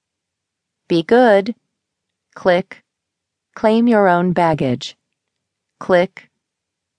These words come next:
Saabs had to be the only car in America that didn't have a digital clock in the dashboard, she thought.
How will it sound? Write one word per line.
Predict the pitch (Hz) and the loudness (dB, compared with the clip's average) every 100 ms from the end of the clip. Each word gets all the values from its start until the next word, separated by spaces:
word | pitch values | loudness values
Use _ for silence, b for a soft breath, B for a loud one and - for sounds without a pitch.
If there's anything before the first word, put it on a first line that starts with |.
| _ - | _ -14
Saabs | - 269 277 254 | -2 2 2 0
had | 220 196 | -2 -2
to | 196 | 0
be | 190 | 0
the | 175 180 | 2 0
only | 202 247 269 | 0 0 -2
car | - 196 185 | 0 0 2
in | 175 | 0
America | 156 160 170 180 190 208 214 | -2 0 0 0 0 -2 0
that | 185 | -2
didn't | - 180 185 | -2 -4 -2
have | 185 170 | -2 -4
a | 151 185 | -4 -2
digital | 175 165 156 - | -2 -2 -2 -6
clock | - 226 214 175 | -4 -2 0 -2
in | 151 | -4
the | |
dashboard, | 160 185 185 - 151 139 135 151 _ _ | -2 0 -2 -4 -4 -2 -4 -8 _ _
she | - 156 139 | -6 -4 -2
thought. | - 139 143 - | -2 -2 -2 -8